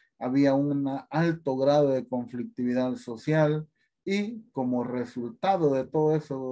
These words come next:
dificultad económica que había en ese momento, el señor Espartero renuncia, ¿eh? ¿Quién queda en vez de él?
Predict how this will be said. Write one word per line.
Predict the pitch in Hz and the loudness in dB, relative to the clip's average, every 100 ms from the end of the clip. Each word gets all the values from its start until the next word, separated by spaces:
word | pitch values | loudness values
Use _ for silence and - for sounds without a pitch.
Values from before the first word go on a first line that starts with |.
| 127 | -6
dificultad | 123 123 127 113 120 127 147 | -6 -6 -6 -8 -6 0 2
económica | 139 135 139 143 131 117 120 | 2 -2 -2 0 -2 -6 -10
que | 123 | -6
había | 123 139 135 | -4 -2 -2
en | |
ese | 131 131 | -4 -6
momento, | 131 175 185 190 208 220 _ _ _ _ _ _ - | -2 -2 -2 0 0 -2 _ _ _ _ _ _ -6
el | 131 120 | -6 -4
señor | 131 127 151 160 | -2 0 2 2
Espartero | 156 - 143 139 170 170 175 143 | 0 -2 -6 -4 -2 0 0 -4
renuncia, | 117 127 117 113 104 - 98 117 | -4 -2 -2 -4 -6 -8 -8 -6
¿eh? | 151 - _ _ _ - | -8 -12 _ _ _ -4
¿Quién | 170 175 160 | -2 -2 -2
queda | 190 185 175 | 0 2 2
en | 170 | 0
vez | 165 175 | 0 0
de | 170 185 214 | 0 0 -2
él? | 226 | -4